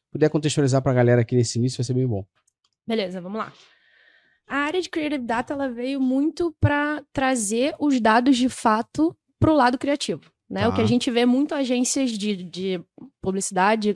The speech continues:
Speaker 2: e propaganda olhando muito pra criação como o setor principal. E o mercado hoje pede um pouco mais do que só criatividade,
Speaker 1: É, não é mais
Speaker 2: né?
Speaker 1: Mad Men, né?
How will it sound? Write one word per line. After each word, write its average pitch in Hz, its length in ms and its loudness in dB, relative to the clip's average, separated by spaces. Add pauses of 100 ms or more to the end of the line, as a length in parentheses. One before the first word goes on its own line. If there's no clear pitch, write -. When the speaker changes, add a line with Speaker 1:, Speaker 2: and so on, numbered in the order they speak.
(120)
Speaker 2:
e 202 100 -6
propaganda 202 720 -2
olhando 262 480 4
muito 262 640 6 (340)
pra 277 140 -6
criação 277 460 0
como 285 240 4
o 285 40 4
setor 254 500 0
principal. 254 720 0 (560)
E 277 140 4
o 294 40 6
mercado 285 500 2
hoje 277 260 4
pede 302 280 -2
um 359 60 -4
pouco 381 260 -4
mais 311 220 0
do 294 60 -4
que 302 100 -6
só 277 200 -2
criatividade, 262 640 -2
Speaker 1:
É, 110 60 2
não 117 120 4
é 120 60 4
mais 131 180 4
Speaker 2:
né? 139 80 4
Speaker 1:
Mad 135 120 0
Men, 117 260 2
né? 123 140 -2